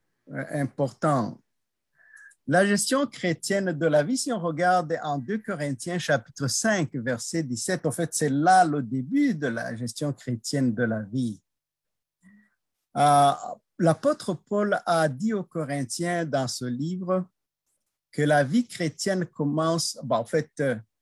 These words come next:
ici, c'est moi qui l'ai indiqué, que la vie chrétienne commence lorsque nous disons oui à Christ, lorsque nous acceptons Christ comme notre, euh,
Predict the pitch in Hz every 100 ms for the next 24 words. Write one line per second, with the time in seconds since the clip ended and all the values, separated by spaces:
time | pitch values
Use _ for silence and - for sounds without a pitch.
0 | _ _ - 147 135 196 185 - 156 151
1 | 170 170 - 156 143 139 123 120 175 160
2 | 147 139 135 139 127 226 214 - 147 -
3 | 165 160 - 147 143 156 151 - 135 127
4 | 139 156 - - 156 147 127 127 120 156
5 | 151 139 123 160 220 - 156 131 - 131
6 | 117 - 151 180 - 180 156 147 143 147
7 | - 160 160 - - 220 220 - - 165
8 | 156 147 139 - 139 131 _ _ _ _
9 | _ - 131 135 131 127 123 120 120